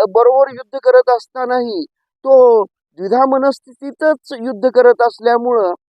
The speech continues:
कदाचित, अम, अर्जुनाकडून तो मारला गेला, त्याचा वध झाला. असा हा दानशूर कर्ण, उदार,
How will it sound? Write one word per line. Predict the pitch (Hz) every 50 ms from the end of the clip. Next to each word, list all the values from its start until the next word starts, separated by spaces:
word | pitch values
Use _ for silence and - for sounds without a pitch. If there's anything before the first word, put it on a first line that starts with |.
| _ -
कदाचित, | 208 214 233 233 220 - 226 226 180 _ -
अम, | 220 208 202 190 185 180 180 170 - _ _ _ _ _ _ _ -
अर्जुनाकडून | - 226 226 208 254 247 233 214 196 - 196 185 175 165 160 156 151 151 147 - _ _ _ _ _ _ -
तो | - 185 175 175 190 - _
मारला | _ 170 196 214 208 202 190 180 156
गेला, | 139 135 127 117 120 120 143 - _ _
त्याचा | - 160 147 - 165 156
वध | 165 160 185 226 254 233 175
झाला. | 160 131 135 123 113 - 101 95 - _ _ _ _ _ _ _ _ _ _ _ _ -
असा | - 285 - 320
हा | 302 285 269 240 190 175 165 165 202 _ _ _ _
दानशूर | 156 165 175 175 170 160 - 156 147 143 143 - - _ _ _
कर्ण, | - 226 214 156 139 123 117 - _ _ _ _ _ _ _ _ _ _ _ _ _ _ _ _ _ _ _ _ _ _ _
उदार, | - 185 190 208 185 160 147 143 139 131 139